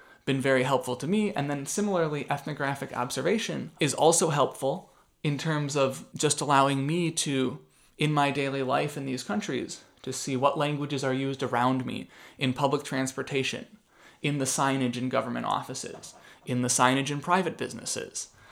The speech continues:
uh, in the newspapers, in the radio and television programming that I'm seeing, on social media, um, just to get a different aspect of what's going on with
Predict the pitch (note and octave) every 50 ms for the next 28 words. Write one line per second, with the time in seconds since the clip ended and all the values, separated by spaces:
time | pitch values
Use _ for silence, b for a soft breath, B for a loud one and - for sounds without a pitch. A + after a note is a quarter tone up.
0 | B B B - - - - D3+ D3 D#3 D3+ D3+ D#3+ F3 F#3 F3 - - - -
1 | - - - - - - - - b b b b b b b b b - C#3 C3+
2 | C#3 C#3+ C#3+ C#3 C3 C#3 C3 B2+ B2+ C3 C3+ C#3 C#3+ C3+ C3 C3+ C3 C3 - E3+
3 | F3 E3+ F3 D3 C#3 C3+ C3+ A#2 A2+ - - B2 B2+ B2+ B2 G#2+ F#2+ - - -
4 | - - - - - - - - B2+ - - - D3+ D3+ - - B2+ C3 C#3+ D#3
5 | D3 - D#3 D3 C3+ - C#3 C3+ C#3 D#3 F3+ - - - - - - - - C3+
6 | B2 B2 B2 C#3 B2+ - - D3 D3 C3 B2+ B2+ - D#3+ E3 - D#3+ C#3 - B2+
7 | A#2+ B2+ - - - B2+ A#2+ G#2+ - - - - - C#3 - - - - - -
8 | - b b b b b b b b b b b b b C3 C#3 C3 - - -
9 | C#3+ C3+ C3+ C3 B2+ B2 C3 C3 C3 C3 B2+ B2 A#2+ A#2+ B2 A#2 A#2 - - -